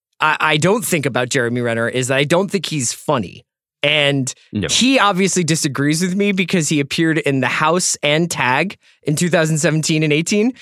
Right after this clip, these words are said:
Speaker 1: and in both, obviously was, like, almost green screened in to two of these movies. I mean, like, I, I think The House is really just a, a one scene cameo. In Tag, he plays, like, the main character and broke both of his arms.
Speaker 2: Yeah, so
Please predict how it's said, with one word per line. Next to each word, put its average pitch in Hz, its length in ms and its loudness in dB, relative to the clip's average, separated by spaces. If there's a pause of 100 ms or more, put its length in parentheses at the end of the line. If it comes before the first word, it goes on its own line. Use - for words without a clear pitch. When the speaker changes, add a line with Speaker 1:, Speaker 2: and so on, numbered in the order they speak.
(400)
Speaker 1:
and 170 440 0
in 190 240 2
both, 180 540 0 (680)
obviously 262 560 2
was, 240 120 2
like, 185 180 0
almost 180 340 0 (320)
green 180 320 0
screened 202 420 0
in 170 300 2
to - 160 -2
two 202 300 0
of 214 80 0
these 277 200 2
movies. 311 380 2
I 190 60 0
mean, 196 120 2
like, 185 200 0
I, 180 140 0
I 190 60 0
think 247 220 -2
The 160 120 0
House 269 280 2
is 202 140 0
really 196 180 2
just 151 220 -4
a, - 40 -6 (100)
a 165 60 0
one 160 240 2
scene 139 240 0
cameo. 151 460 0 (280)
In 175 140 0
Tag, 233 400 0
he 220 160 2
plays, 160 500 0
like, 147 160 0
the 151 80 0
main 156 360 2
character 196 440 2
and 151 280 0
broke 175 340 0
both 202 240 0
of 196 100 2
his 151 220 -2
arms. 160 420 2
Speaker 2:
Yeah, 156 60 4 (140)
so 120 100 -6